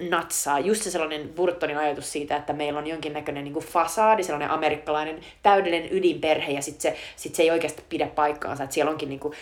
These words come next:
kaikkea mahdollista sinne, niinku, jää sinne, niinku, tavallaan rakoihin ja sitä yritetään peittää ja, niinku, esittää, että siellä ei oo mitään, mut sit oikeesti se todellisuus, niinku,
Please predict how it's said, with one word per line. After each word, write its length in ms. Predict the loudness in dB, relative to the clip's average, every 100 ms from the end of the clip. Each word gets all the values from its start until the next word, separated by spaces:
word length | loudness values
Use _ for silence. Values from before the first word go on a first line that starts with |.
| -16 2
kaikkea 360 | 2 4 2 0
mahdollista 460 | 0 -2 -6 -6
sinne, 200 | -6 -6
niinku, 320 | -6 -6 -8 -8 -2
jää 300 | 4 6 6
sinne, 240 | 2 -4 -6
niinku, 320 | -8 -8 -6
tavallaan 420 | -2 0 2 4
rakoihin 580 | 4 2 4 2 2 -6
ja 60 |
sitä 160 | -4 0
yritetään 360 | 0 0 -2 2
peittää 560 | 2 2 -2 -4 -2 -2
ja, 120 | -4
niinku, 160 | -2 0
esittää, 420 | 0 -4 -4 -4
että 100 | -2
siellä 180 | -2 2
ei 100 | 2
oo 120 | 2
mitään, 320 | 0 -2 -2
mut 80 | -4
sit 100 | -2
oikeesti 480 | 4 4 4 -2 -6
se 160 | -10 -4
todellisuus, 600 | 0 2 0 -4 -8 -8
niinku, 300 | -10 -8